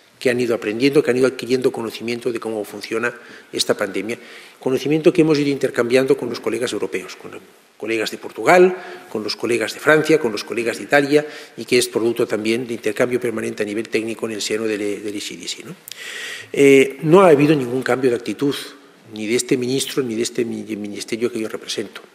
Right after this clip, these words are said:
Nosotros este fin de semana, ante una medida que adoptó una comunidad autónoma, que pensamos que no está amparada por el decreto de estado de alarma,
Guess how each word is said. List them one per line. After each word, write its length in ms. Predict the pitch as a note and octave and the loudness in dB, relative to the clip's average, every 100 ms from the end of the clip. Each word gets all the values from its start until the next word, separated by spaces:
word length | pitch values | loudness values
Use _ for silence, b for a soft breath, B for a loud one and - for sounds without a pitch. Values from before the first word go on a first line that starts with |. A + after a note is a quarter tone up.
| _ | _
Nosotros 300 | - A#2 A#2 | -10 -4 -4
este 160 | A2 A#2+ | -4 -4
fin 120 | A2 | -2
de 80 | G#2 | 0
semana, 460 | - B2 C#3 E3 - - - - _ _ _ _ _ - B B B | 4 4 6 4 0 -14 -18 -20 _ _ _ _ _ -16 B B B
ante 200 | G#2+ A#2+ | 0 4
una 140 | B2+ | 4
medida 280 | A#2 B2 C3 | 2 4 4
que 100 | B2+ | 4
adoptó 240 | A2 - | 0 0
una 120 | B2 A2+ | -4 -2
comunidad 380 | G#2+ G#2+ G#2 | -8 -6 -6
autónoma, 500 | G2+ - B2+ B2+ E3 B B B B B B _ _ _ _ | -4 -2 0 2 0 B B B B B B _ _ _ _
que 120 | - | -8
pensamos 440 | - G2 C3 C3 - | -6 0 2 2 -2
que 120 | A2+ | -6
no 60 | A2+ | -4
está 160 | - | -2
amparada 680 | G#2 G#2+ A2+ G#2+ F#2+ - - - | 0 4 4 4 -2 -6 -12 -6
por 100 | G#2 | -6
el 80 | |
decreto 240 | F#2+ B2 A2+ | -2 -4 -2
de 60 | |
estado 200 | A2 A#2+ | 0 4
de 60 | B2 | 6
alarma, 300 | C3+ A2+ | 4 2